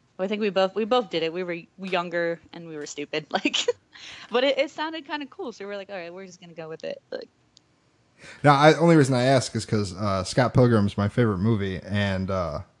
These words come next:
Speaker 2: and the band, one of the bands in that is called Crash and the Boys, and I was like, "Oh, maybe, maybe that's where she got it from." But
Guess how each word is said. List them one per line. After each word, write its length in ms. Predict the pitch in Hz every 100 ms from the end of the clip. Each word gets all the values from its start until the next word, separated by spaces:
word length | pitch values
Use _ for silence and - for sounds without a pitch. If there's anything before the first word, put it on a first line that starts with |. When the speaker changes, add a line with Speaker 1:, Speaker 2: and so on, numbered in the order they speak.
| _ -
Speaker 2:
and 300 | 110 101 98
the 180 | 101 95
band, 360 | - 120 113 110 87
one 120 | 110
of 60 |
the 40 | 104
bands 260 | 107 107
in 100 | 101
that 220 | 98 92 92
is 120 | -
called 200 | 104 92 -
Crash 300 | - 113 110
and 80 | 101
the 60 | 87
Boys, 400 | 85 64 - -
and 80 | 92
I 60 |
was 100 | 87
like, 140 | 87 85
"Oh, 180 | 113 95
maybe, 340 | 101 98 98 - -
maybe 120 | 92
that's 200 | 92 87
where 100 | 95
she 140 | 87 95
got 160 | 101
it 40 | 98
from." 140 | 107 -
But 140 | 80